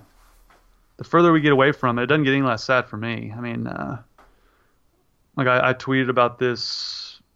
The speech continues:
last night. Like, I, I cried that night. Like, I, I was really, God, how old was I? Two thousand one?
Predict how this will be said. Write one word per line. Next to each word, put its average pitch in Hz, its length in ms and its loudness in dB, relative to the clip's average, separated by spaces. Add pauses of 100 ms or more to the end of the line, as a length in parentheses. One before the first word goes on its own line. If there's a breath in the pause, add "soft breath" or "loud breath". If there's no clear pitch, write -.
(100)
last 123 360 -4
night. 127 260 0
Like, 120 100 2
I, 143 320 0
I 160 60 2
cried 131 360 0
that - 180 -6
night. 50 360 -14
Like, - 240 -14
I, 71 240 -4
I 143 120 2
was 131 160 0
really, 135 540 2 (1700)
God, 151 100 -10
how 165 200 0
old 151 180 2
was 110 200 -2
I? 104 140 -4
Two 143 140 -4
thousand 131 320 4
one? 135 500 4